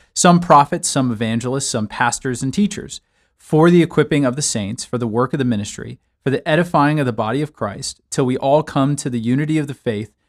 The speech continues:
and to the knowledge of the Son of God, to a perfect man, to the measure of the stature of the fullness of Christ, that we should no longer be children tossed to and fro and carried about with every wind of doctrine by the trickery of men in the cunning craftiness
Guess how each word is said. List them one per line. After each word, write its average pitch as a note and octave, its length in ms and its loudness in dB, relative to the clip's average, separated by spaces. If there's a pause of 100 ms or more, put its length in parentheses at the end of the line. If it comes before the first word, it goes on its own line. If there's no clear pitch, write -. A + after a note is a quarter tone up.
(200)
and B2 120 -2
to - 80 -2
the B2 100 -2
knowledge B2 420 0
of C3+ 60 -4
the C3 60 -8
Son B2+ 240 -2
of B2+ 120 -4
God, G#2+ 300 -6
to - 120 -8
a A2 60 -6
perfect E3+ 380 -4
man, - 340 -8 (300)
to C#3+ 100 -2
the C3 80 2
measure D#3+ 580 2 (240)
of C3+ 120 -2
the B2+ 80 -2
stature D#3+ 560 -4
of A2 80 -4
the A2 60 -6
fullness C3 440 -2
of A#2 80 -16
Christ, - 500 -8 (320)
that C3 120 2
we C3 60 2
should C3 160 -4
no C#3 180 4
longer D#3+ 380 2
be C3+ 140 -4
children B2 520 -2
tossed A#2+ 360 -4
to C3+ 140 0
and C#3 140 0
fro A#2 240 -2
and A#2 120 -4
carried B2 300 -4
about A#2 360 -6 (280)
with A#2+ 140 -4
every B2+ 200 0
wind C3 320 2
of C#3 120 -2
doctrine A2+ 520 -2
by A2 160 -6
the G#2+ 80 -8
trickery D3+ 520 -4
of B2 120 -4
men G#2+ 380 -2
in B2+ 100 -4
the A2+ 80 -4
cunning D3 400 -4
craftiness A#2+ 680 -4